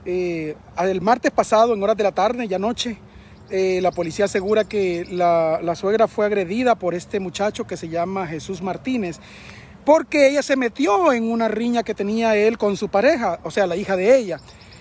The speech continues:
Y no una riña cualquiera, no una simple discusión, no un altercado tranquilo, pacífico. No, al contrario, se trataba de un incidente muy violento, al punto que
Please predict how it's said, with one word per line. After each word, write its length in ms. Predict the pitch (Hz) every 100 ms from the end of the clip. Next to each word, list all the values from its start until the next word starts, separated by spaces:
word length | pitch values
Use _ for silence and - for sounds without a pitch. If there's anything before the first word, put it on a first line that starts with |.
| - -
Y 120 | 262
no 160 | 285 320
una 220 | 427 403
riña 300 | 339 349 330
cualquiera, 540 | 262 220 - 302 339 220
no 80 |
una 160 | 226 285
simple 300 | - 269 262
discusión, 880 | 233 - 180 214 247 262 262 247 214
no 120 | 214
un 100 | 226
altercado 580 | 226 220 202 202 220 214
tranquilo, 760 | 202 170 - 247 285 247 208 190
pacífico. 440 | 165 254 233 196
No, 160 | 247 392
al 100 | 285
contrario, 500 | 233 226 339 320 208
se 120 | 208
trataba 280 | - 214 247
de 80 | 254
un 180 | 262
incidente 440 | 269 226 226 240 214
muy 200 | 226 302
violento, 540 | 262 226 320 370 370 - - - - - -
al 140 | 190
punto 460 | 190 254 311 294 277
que 340 | 254 226 180